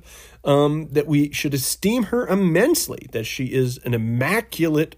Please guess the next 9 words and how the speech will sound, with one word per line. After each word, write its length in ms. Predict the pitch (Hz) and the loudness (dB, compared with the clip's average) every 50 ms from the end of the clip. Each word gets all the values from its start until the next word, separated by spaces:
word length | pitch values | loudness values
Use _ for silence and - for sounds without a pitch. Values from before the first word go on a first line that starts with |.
| _ - | _ -14
Virgin 680 | 120 120 123 131 156 180 175 170 180 175 165 156 143 127 | -8 -4 -2 0 0 0 0 -2 -2 -4 -2 -2 -2 0
Mary, 440 | 123 139 208 262 240 139 - - - | 0 0 0 -2 -2 -2 -4 -6 -12
right? 240 | - - 120 120 - | -14 -12 -12 -10 -10
Immaculate 460 | - 120 117 127 131 - - - 123 | -8 -6 -6 -6 -6 -8 -8 -6 -6
without 280 | 131 127 139 160 156 | -6 -4 -4 -6 -6
sins. 520 | - - - 208 190 202 170 117 101 - - | -8 -4 0 2 4 4 2 0 -4 -10 -10
That's 260 | - 123 135 131 - | -10 -10 -10 -10 -12
Zwingli. 680 | - 165 147 120 - 120 123 160 233 233 - - - _ - - - - - - - - - - - - - - - - _ _ _ _ _ _ _ _ _ _ - | -16 -16 -14 -14 -8 -6 -4 -4 -4 -6 -8 -12 -16 _ -20 -20 -20 -20 -20 -20 -20 -20 -20 -20 -20 -20 -20 -20 -20 -20 _ _ _ _ _ _ _ _ _ _ -2
Yeah. 480 | 139 131 135 165 247 330 359 - - | 0 2 4 4 4 4 2 0 -2